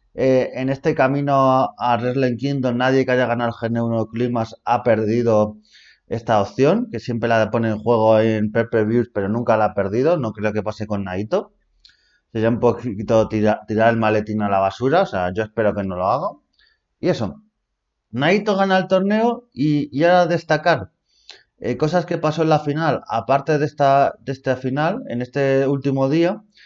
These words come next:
pues que Jeff Cobb retó a Naito y en el próximo pay-per-view de New Japan probablemente veremos un Jeff Cobb contra Naito por, por este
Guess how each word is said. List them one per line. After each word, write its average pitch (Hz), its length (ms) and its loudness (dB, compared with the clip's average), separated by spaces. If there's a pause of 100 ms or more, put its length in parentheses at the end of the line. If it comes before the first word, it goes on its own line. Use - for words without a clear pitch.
(340)
pues 127 180 -2
que 123 200 0
Jeff 175 280 2
Cobb 196 480 4
retó 120 320 2
a 156 40 4
Naito 180 560 2
y 131 100 -4
en 131 100 -2
el 123 120 -2
próximo 156 540 0
pay-per-view 156 540 0
de 143 140 0
New 143 180 -2
Japan 165 360 2
probablemente 147 520 2
veremos 147 360 -2
un 147 140 -2
Jeff 143 280 -2
Cobb 156 220 -2
contra 110 360 -2
Naito 143 560 -2 (580)
por, 120 400 6
por 117 140 2
este 143 580 2